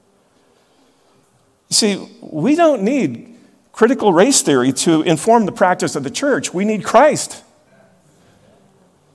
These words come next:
If we're surrendered to Christ, we'll do right by one another. "I have been crucified with Christ. It's no longer I who live.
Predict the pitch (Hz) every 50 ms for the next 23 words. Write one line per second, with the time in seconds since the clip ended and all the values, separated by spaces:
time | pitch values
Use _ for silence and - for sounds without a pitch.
0 | _ _ _ _ _ _ _ _ _ _ - 185 165 - - 220 202 185 190 190
1 | - - - - 196 180 180 208 269 302 277 202 185 170 - - - 190 226 294
2 | 285 185 123 - - - - - - _ _ _ _ _ _ _ _ _ _ _
3 | _ _ _ _ _ _ _ _ _ _ _ _ _ - 175 190 147 180 240 226
4 | 214 262 302 - 233 185 143 127 117 123 123 117 117 113 104 - - - - -
5 | _ _ _ _ _ _ _ _ _ _ _ _ _ _ _ _ _ _ _ _
6 | _ _ _ _ _ _ _ _ _ _ _ _ _ _ _ _ _ _ _ _
7 | _ _ _ _ _ _ _ _ _ _ _ _ _ _ _ _ _ _ _ _
8 | _ - - 165 196 190 165 143 139 120 - - - 262 269 - - 202 - -
9 | 196 185 180 151 143 139 143 - - - 139 120 110 104 101 - - - - -
10 | _ _ _ _ _ _ _ _ _ _ _ _ _ _ _ _ _ _ - -
11 | 233 247 240 214 190 175 143 143 135 131 131 120 131 127 117 123 135 170 202 196
12 | -